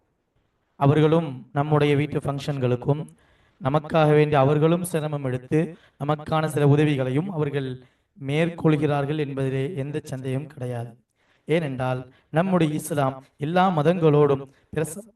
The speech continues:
சகோதர மதத்தவர்களோடு பழகுகிற பொழுது விட்டு கொடுத்து பழக வேண்டும் என்பதை சொல்லித் தருகிறது. நாம் இங்கே என்ன சொல்ல வரு-, சொல்ல வருவது என்றால், பிற சகோதரர்களோடு சேர்ந்து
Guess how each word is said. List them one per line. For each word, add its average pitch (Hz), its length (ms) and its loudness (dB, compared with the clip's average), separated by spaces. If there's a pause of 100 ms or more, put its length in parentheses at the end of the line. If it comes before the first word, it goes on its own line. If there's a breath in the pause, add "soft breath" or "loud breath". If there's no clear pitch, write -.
(680)
சகோதர 185 440 4
மதத்தவர்களோடு 160 800 0
பழகுகிற 151 440 -6
பொழுது 147 280 4 (400 soft breath)
விட்டு 170 260 -6
கொடுத்து 160 360 2
பழக 156 240 0
வேண்டும் 151 280 0
என்பதை 139 280 -2
சொல்லித் 165 280 -6
தருகிறது. 117 360 -2 (420 soft breath)
நாம் 143 300 -2
இங்கே 208 400 -2
என்ன 208 180 2
சொல்ல 208 280 2
வரு-, 160 300 4
சொல்ல 190 300 0
வருவது 165 280 0
என்றால், 127 320 -6 (1160 soft breath)
பிற 175 200 2 (560)
சகோதரர்களோடு 180 800 4
சேர்ந்து 170 480 -4